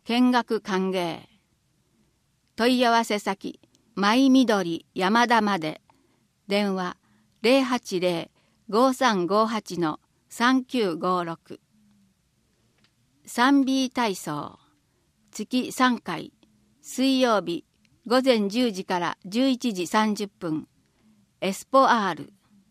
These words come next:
音楽に合わせて、ボール、ベル、ベルターを使ったストレッチ、ヨガなどの体操。入会金千円、月二千円。見学、高齢者の参加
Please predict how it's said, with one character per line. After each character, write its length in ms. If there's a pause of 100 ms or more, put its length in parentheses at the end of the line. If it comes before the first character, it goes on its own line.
(720)
音 240
楽 240
に 160
合 80
わ 120
せ 140
て、 280 (500)
ボ 260
ー 60
ル、 220 (340)
ベ 180
ル、 280
ベ 200
ル 140
タ 300
ー 20
を 80
使 200
っ 80
た 320 (220)
ス 120
ト 120
レ 120
ッ 140
チ、 280
ヨ 160
ガ 160
な 140
ど 120
の 200
体 260
操。 420 (640)
入 200
会 280
金 440
千 360
円、 280 (420)
月 440
二 140
千 320
円。 300 (640)
見 280
学、 420 (240)
高 220
齢 200
者 140
の 160
参 280
加 220